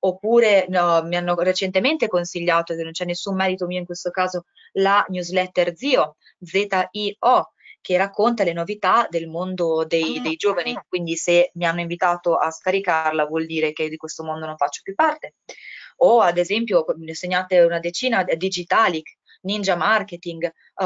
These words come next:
Speaker 1: una un po' più particolare che deriva dalla, dalla casa editrice Not, che è Medusa,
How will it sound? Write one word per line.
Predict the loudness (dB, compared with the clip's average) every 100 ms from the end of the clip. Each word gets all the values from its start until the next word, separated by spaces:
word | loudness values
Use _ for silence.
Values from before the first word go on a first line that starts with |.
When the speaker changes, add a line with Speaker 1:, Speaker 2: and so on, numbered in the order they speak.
| 4
Speaker 1:
una | 4 4
un | 0
po' | -2
più | -4
particolare | -6 -6 -6 0 2 4 2
che | -2 -4
deriva | -4 -2 -2
dalla, | 0 0 0 -2
dalla | -2 -2
casa | -2 -4
editrice | -4 -6 -6 -2
Not, | 0 0 0
che | -4
è | -2
Medusa, | -4 -4 -4 -4